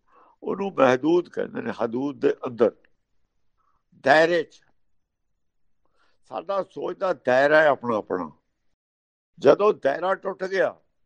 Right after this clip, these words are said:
ਭਰਮ ਦਾ ਆਂਡਾ ਫੁੱਟ ਜਾਂਦਾ ਹੈ। ਫਿਰ ਸੋਚ ਮਹਿਦੂਦ ਨਹੀਂ ਰਹਿੰਦੀ, ਫਿਰ ਬੁੱਧ ਮਹਿਦੂਦ ਨਹੀਂ ਰਹਿੰਦੀ,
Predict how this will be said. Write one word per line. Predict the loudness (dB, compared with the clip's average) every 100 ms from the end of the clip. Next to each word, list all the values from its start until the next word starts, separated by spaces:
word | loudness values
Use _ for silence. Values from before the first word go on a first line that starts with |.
| _ _ _ _ _ _ _ _ _ _ _ _ _ _ _ _ _ -16
ਭਰਮ | -14 -14 -10
ਦਾ | -8
ਆਂਡਾ | -8 -6 -8
ਫੁੱਟ | -8 -14
ਜਾਂਦਾ | -10 -10 -10 -16
ਹੈ। | -16 _ _ _ _ _ _ _ _ _ _ _ _ _
ਫਿਰ | -8 -6
ਸੋਚ | -4 -4 -6
ਮਹਿਦੂਦ | -4 0 0 -2 -6
ਨਹੀਂ | -8 -10 -8
ਰਹਿੰਦੀ, | -8 -10 -16 -20 _ _ _ _ _ _ _ _ _ _ _ _ _ _ 2
ਫਿਰ | 4
ਬੁੱਧ | 4 0 0
ਮਹਿਦੂਦ | 4 4 4 -2 -8
ਨਹੀਂ | -8
ਰਹਿੰਦੀ, | -4 -4 -4 -16